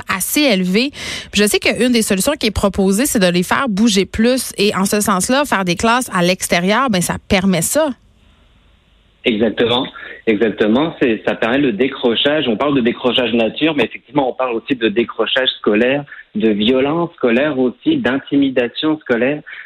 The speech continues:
Speaker 2: Donc, le fait d'être à l'extérieur, ça engage, ça engage, euh, l'élève à prendre aussi confiance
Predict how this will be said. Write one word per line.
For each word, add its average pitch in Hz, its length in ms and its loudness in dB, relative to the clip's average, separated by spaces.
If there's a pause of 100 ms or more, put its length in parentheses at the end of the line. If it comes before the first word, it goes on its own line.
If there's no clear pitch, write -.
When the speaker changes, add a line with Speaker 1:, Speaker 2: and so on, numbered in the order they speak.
(120)
Speaker 2:
Donc, 117 120 -2
le 120 80 0
fait 131 140 -2
d'être 127 300 -2
à 110 80 0
l'extérieur, 127 800 0
ça 110 140 0
engage, 131 720 0 (480)
ça 110 80 0
engage, 120 540 2
euh, 113 160 2 (160)
l'élève 120 580 2
à 104 100 0
prendre 123 420 -2
aussi 107 340 -4
confiance 143 720 -2